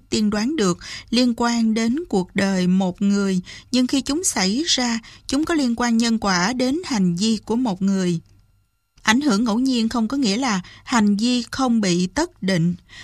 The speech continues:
Tính không thể tiên đoán của các yếu tố quyết định hành vi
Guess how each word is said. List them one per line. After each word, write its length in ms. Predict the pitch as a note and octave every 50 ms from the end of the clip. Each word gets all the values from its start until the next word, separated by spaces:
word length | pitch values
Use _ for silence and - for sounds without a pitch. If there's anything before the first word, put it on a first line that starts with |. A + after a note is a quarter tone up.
| - - -
Tính 240 | - C4 C4+ E4 F#4+ -
không 220 | - C4+ A#3+ A3+
thể 140 | A3 G#3 G#3
tiên 300 | - - B3 A#3+ A3 G#3+
đoán 380 | A3+ A3 A3+ A#3 B3+ D#4 F#4 F4+
của 160 | - G#3 F#3+
các 240 | G3+ - C4+ D#4+ - - _ -
yếu 220 | A#3 A#3+ C#4 E4
tố 400 | - - A#3+ A#3 B3 C#4+ F4 - - - - - _ -
quyết 260 | D4+ F4+ F#4+ - -
định 240 | G3+ F#3 F3 F3+ G#3
hành 300 | A3 A3+ G3+ F#3+ F#3+ F3+
vi 300 | G3 A#3+ B3+ B3+ B3